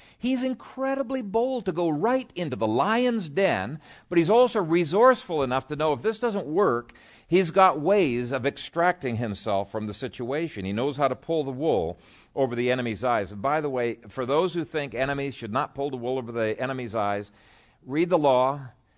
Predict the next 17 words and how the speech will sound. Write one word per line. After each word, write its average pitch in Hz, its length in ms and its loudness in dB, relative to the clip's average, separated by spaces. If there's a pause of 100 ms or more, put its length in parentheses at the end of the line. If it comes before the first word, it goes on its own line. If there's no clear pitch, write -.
(160)
read 160 220 2
Judges, 139 640 0 (240)
read 151 560 2 (180)
Joshua. 135 800 -2 (680)
Uh, 110 380 0
Stonewall 170 500 2
Jackson 127 500 2
loved 113 280 2
those 101 220 -6
two 104 160 -8
books. 87 200 -6
He 117 120 -8
said 104 240 -6
they're 107 100 -8
great 131 400 -6
war 135 320 2
manuals. 98 640 -2